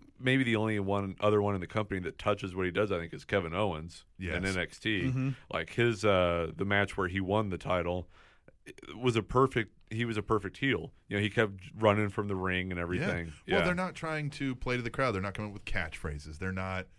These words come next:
Speaker 1: Right.
Speaker 2: you know what I mean, trying to be funny. They're just being dicks. And
Speaker 1: Yeah.
Speaker 2: that's what you have to be, is you have to just
Speaker 1: And he's
Speaker 2: do and say what you don't like.
Speaker 1: he's still over. He's still
Speaker 2: Yeah.
Speaker 1: selling merchandise.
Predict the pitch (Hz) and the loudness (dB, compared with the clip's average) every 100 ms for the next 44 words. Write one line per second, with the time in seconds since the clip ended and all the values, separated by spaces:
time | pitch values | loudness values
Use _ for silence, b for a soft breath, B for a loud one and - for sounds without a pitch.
0 | - 104 87 80 113 113 113 117 113 127 | -8 -2 0 0 -2 2 2 2 0 0
1 | 135 113 - 131 117 98 92 107 107 - | 0 -2 -2 -2 -2 -2 -4 -4 -4 -6
2 | 87 - 95 95 92 87 - - 82 - | -12 -6 -4 -2 -4 -8 -4 -2 -2 -6
3 | - 92 87 82 120 110 107 101 87 104 | -4 2 2 2 -2 -2 -2 -4 -6 -6
4 | 76 78 95 87 95 - 78 - 98 98 | -6 -10 -10 -10 -10 -12 -16 -8 -8 -8
5 | - - _ _ _ _ - 123 123 123 | -12 -20 _ _ _ _ 2 4 4 4
6 | 127 131 - 160 123 101 101 95 110 113 | 2 2 0 0 0 0 -6 -8 -6 -4
7 | 104 - 90 131 90 104 127 - - 151 | -4 -6 -8 -10 -10 -4 -4 2 6 8
8 | 143 113 104 107 131 - 107 - - - | 10 8 6 0 -2 -6 -6 -8 0 6
9 | 131 135 131 127 113 98 95 95 87 87 | 6 6 4 4 2 0 -2 -2 0 0
10 | 95 | -4